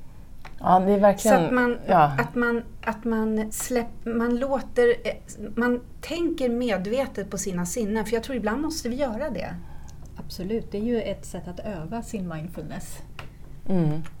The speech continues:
Speaker 3: Med, eh, att, eh, känna efter och, eh, tänka, "Nu tit-, nu ser jag det gröna bladet, nu ser jag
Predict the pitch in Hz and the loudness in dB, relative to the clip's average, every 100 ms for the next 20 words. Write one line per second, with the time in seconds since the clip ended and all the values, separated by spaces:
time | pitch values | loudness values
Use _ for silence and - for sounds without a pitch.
0 | - 202 190 165 165 160 156 135 170 139 | -10 -4 -4 -2 -2 0 0 0 -2 -2
1 | - 180 160 - - 180 180 208 180 - | -6 -6 -4 -4 -2 0 0 -2 -6 -8
2 | - 175 160 165 160 156 - 165 156 - | -8 -8 -6 -4 -4 -6 -6 -6 -8 -12
3 | - - 202 175 160 170 175 165 214 208 | -14 -12 -8 -6 -4 -4 -2 0 2 0
4 | - 214 185 208 208 - 185 190 170 156 | -2 -4 -2 -2 -2 -2 -2 -2 -2 -2
5 | 156 160 151 147 151 165 175 160 - - | -2 -2 -2 -4 -4 -4 -2 -4 -6 -8
6 | 190 196 185 180 - 175 180 151 170 160 | -6 -4 -4 -6 -4 -4 -4 -4 -6 -8